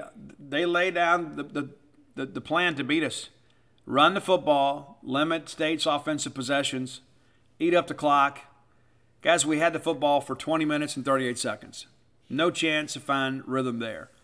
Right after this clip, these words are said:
They had it for nearly forty minutes. So two-thirds of the game, they possessed the football.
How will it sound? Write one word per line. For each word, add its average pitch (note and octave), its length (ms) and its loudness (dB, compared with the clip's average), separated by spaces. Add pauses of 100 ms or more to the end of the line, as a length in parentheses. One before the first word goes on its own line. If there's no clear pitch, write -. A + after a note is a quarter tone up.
(520)
They C#3+ 120 -2
had D#3 180 4
it D3 100 -4
for C#3+ 140 -2
nearly D3 260 2
forty E3 400 0
minutes. C3+ 480 -2
So - 160 -4
two-thirds E3+ 720 0
of C3 60 0
the B2 80 -4
game, C3+ 440 -2
they B2 100 -4
possessed B2+ 500 -4
the - 60 -18
football. - 460 -8